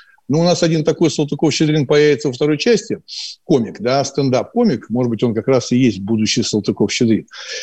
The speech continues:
Сегодня мы с вами обсуждаем такую тему, <laughs> звезда не на погонах. То есть, условно говоря, артистов предлагают освободить от службы в армии. Эти разговоры идут очень давно. Они давно идут.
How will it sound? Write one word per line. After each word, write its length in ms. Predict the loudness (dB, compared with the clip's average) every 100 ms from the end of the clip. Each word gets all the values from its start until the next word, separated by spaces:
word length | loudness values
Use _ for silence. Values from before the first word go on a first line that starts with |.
| -14
Сегодня 240 | 0 4 4
мы 100 | 4
с 80 |
вами 180 | 2 0
обсуждаем 560 | 0 -4 0 2 2 0
такую 360 | -4 0 -2
тему, 500 | 0 0 2 0 -4 -12 _ -14
<laughs> 220 | -10 -8 -6
звезда 520 | -2 2 2 2 2
не 120 | 2
на 100 | 2
погонах. 480 | 0 0 0 -4 -8 -20
То 60 | -20
есть, 100 | -16
условно 360 | -2 0 0
говоря, 400 | 2 2 2 0 -4 -20 _ _
артистов 640 | -4 -2 -2 -2 -4 -4
предлагают 600 | -4 0 0 2 2 2
освободить 540 | -2 -6 -6 -4 -6 -6
от 140 | -8 -8
службы 400 | -4 -2 0 0
в 80 | 0
армии. 280 | -2 -6 -20 _
Эти 200 | -6 0
разговоры 500 | 0 2 2 2 0
идут 260 | -4 -4 -2
очень 220 | -4 -4
давно. 280 | -6 -6 -12 -18 _ -6
Они 180 | -2 0
давно 360 | 0 0 -2
идут. 240 | 0 0